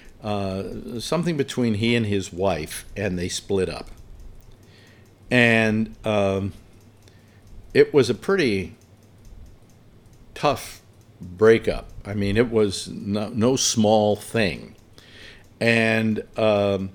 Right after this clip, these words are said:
he, um, uh, it got really kinda strange, and he moved to,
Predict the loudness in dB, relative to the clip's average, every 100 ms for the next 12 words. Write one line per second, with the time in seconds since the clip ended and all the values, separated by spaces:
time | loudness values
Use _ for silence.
0 | -16 -20 _ -20 -20 -20 -10 -4 -4 -6
1 | -20 -20 -20 -20 -12 -4 -2 -2 -4 -8
2 | -10 -8 -6 -4 -4 -6 -10 -16 -20 -20
3 | -20 -14 -10 -10 -12 -12 -14 -8 -8 -6
4 | -2 0 -2 -6 -6 -6 -8 -10 -12 -10
5 | -12 -12 -8 -4 -2 -2 -4 -10 -10